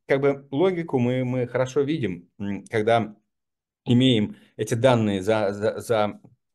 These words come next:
все выборные, м, э, за, за все выборы с двухтысячного года, мы ее хорошо лог-, э, видим, эту логику, и, и как это делается. М, и наиболее, в-, эти выборы, п-, они на втором месте по уровню,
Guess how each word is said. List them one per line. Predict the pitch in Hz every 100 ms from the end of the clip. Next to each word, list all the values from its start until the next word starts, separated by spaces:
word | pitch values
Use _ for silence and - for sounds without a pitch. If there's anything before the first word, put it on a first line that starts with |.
| _ _ _
все | - - 117
выборные, | 127 110 107 104 101 85 - _ _ 98
м, | 101 - -
э, | 104 101
за, | 113 107
за | 104
все | 120 123
выборы | 139 196 143 107 95
с | -
двухтысячного | 101 - 113 - 104 101
года, | 98 85 82 - - -
мы | 131
ее | 151
хорошо | 143 143 131 156
лог-, | 151 147 123
э, | 123 123 104 117
видим, | 123 165 143
эту | 131
логику, | 131 123 101 - 101 98
и, | - 107 98 98 87 90
и | 101
как | 98 117
это | 113
делается. | 110 110 92 82 76 80 71 _ _ _ -
М, | 104 107
и | - 143 147
наиболее, | 139 139 131 160 147 139 127 123 _ -
в-, | 117 110 117
эти | 139 143
выборы, | 135 160 123 120
п-, | - 80 110 107 90 71
они | 101 127 135 127
на | - 123
втором | 135 147 139 117
месте | 95 85 - 87
по | - - 101 101 101
уровню, | 95 110 101 92 90 85